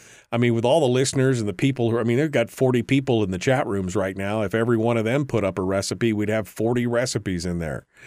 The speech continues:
I just expected, I expected more people to engage, but it, you know,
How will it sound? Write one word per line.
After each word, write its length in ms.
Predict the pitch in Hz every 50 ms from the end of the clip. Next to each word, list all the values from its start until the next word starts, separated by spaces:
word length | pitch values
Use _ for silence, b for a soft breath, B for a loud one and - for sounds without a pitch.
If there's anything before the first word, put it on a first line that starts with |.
| B B B B B B B B B
I 100 | - 175
just 220 | 220 247 226 - -
expected, 600 | 117 - - - 113 107 - - 113 101 90 90 - - _ _ _ _ _ _ -
I 100 | 185 202
expected 460 | 175 135 - - 131 120 - 117 98
more 180 | 98 95 92
people 280 | 90 110 101 92 - 82
to 160 | 78 85 80
engage, 440 | 80 82 76 76 - - 143 - -
but 160 | - 180 180 _ _ _
it, 200 | - 254 - - _ _ _ _ _ -
you 80 | 196
know, 180 | 185 175 175